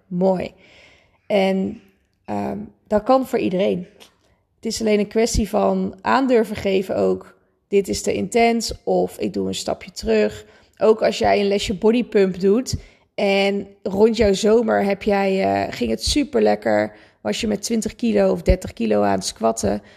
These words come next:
Verwacht niet dat je net voor je menstruatie hetzelfde gewicht kunt pakken met dezelfde energie. Het kost je of meer energie of het gaat gewoon een stuk lastiger. En dat is helemaal niet erg, dat is natuurlijk, maar wees je daarvan bewust. Nou,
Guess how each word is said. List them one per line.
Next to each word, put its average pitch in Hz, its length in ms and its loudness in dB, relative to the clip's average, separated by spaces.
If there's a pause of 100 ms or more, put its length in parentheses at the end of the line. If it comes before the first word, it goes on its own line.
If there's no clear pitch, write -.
Verwacht 220 800 -2
niet 226 600 0 (340)
dat 196 200 -4
je 233 80 0
net 208 240 0
voor 214 140 0
je 208 100 2
menstruatie 196 720 0
hetzelfde 202 560 -2
gewicht 190 340 -6
kunt 190 220 -8
pakken 196 280 -4
met 196 140 -4
dezelfde 196 460 -2
energie. 185 580 -4 (280)
Het - 120 -14
kost 226 260 -2
je - 180 0
of 285 220 4
meer 294 180 0
energie 240 720 -2 (280)
of 214 160 -4
het 208 120 -8
gaat 190 240 -2
gewoon - 420 -2 (460)
een 202 100 -12
stuk - 260 -8
lastiger. - 440 -10
En - 180 2
dat 277 80 6
is 233 60 0
helemaal 269 220 2
niet 240 180 -2
erg, 233 280 2
dat 226 140 -2
is 226 120 -4
natuurlijk, 226 500 -2
maar 196 100 -2
wees 190 220 -2
je - 60 -10
daarvan - 260 -8
bewust. - 400 -12 (180)
Nou, - 140 -2